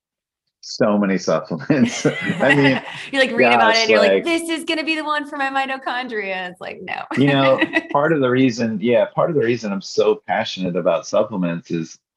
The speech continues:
Speaker 1: some of them transform my health, uh, dramatically, but some of them were supposed to be the greatest thing ever and did nothing.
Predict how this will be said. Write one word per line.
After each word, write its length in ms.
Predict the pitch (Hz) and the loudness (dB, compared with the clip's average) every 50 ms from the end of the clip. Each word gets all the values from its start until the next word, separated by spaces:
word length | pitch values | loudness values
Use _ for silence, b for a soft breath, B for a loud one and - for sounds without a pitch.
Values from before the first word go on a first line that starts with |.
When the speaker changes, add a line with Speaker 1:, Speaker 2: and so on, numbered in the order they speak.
| _ _ _ | _ _ _
Speaker 1:
some 300 | - - - 110 117 131 | -18 -6 -2 0 2 2
of 100 | 135 117 | 4 4
them 200 | 107 104 101 95 | 4 4 2 0
transform 640 | 87 - - 104 101 98 90 - - 107 104 101 98 | -2 -2 -2 0 0 0 -2 -2 0 0 2 2 2
my 160 | 92 85 85 | 2 0 0
health, 460 | 85 85 110 107 98 90 90 90 - _ _ _ _ _ _ _ _ _ _ _ _ - | 0 2 2 2 4 2 2 -2 -4 _ _ _ _ _ _ _ _ _ _ _ _ -2
uh, 480 | 87 87 85 85 85 82 82 - - - | 0 2 2 2 2 2 0 0 -2 -6
dramatically, 880 | 85 - 101 92 90 87 92 104 113 110 95 82 - - 87 85 85 85 | -4 -2 0 2 2 2 2 2 2 2 0 0 0 0 2 2 0 0
but 260 | - 87 87 - - | 0 0 -2 -2 -4
some 300 | - - - 110 123 123 | -4 -2 0 0 2 2
of 140 | 117 104 92 | 0 2 2
them 400 | 95 92 90 90 87 87 90 - _ _ _ _ _ _ _ _ _ _ _ _ _ _ | 2 2 2 0 0 -4 -6 -8 _ _ _ _ _ _ _ _ _ _ _ _ _ _
were 160 | 104 107 104 | 2 2 2
supposed 440 | - - 113 90 - 107 104 - - | 2 0 -2 0 2 2 0 0 -2
to 60 | - | -2
be 140 | 90 101 95 | 0 0 2
the 120 | 92 92 | 2 0
greatest 480 | 82 92 95 92 98 101 101 95 - - | -2 0 0 2 2 2 0 -2 -4 -4
thing 240 | - 92 92 90 82 | -4 -4 -2 -2 -2
ever 640 | - 90 98 95 85 90 87 85 85 85 76 73 - _ _ | 0 0 0 0 0 0 0 2 0 0 -2 -6 -10 _ _
and 180 | 87 87 85 80 | -6 -6 -4 -2
did 240 | 78 90 85 73 80 | 0 0 0 0 -2
nothing. 580 | 82 82 80 76 - - 69 64 58 60 - | -2 -2 -2 -2 -4 -6 -6 -6 -6 -10 -14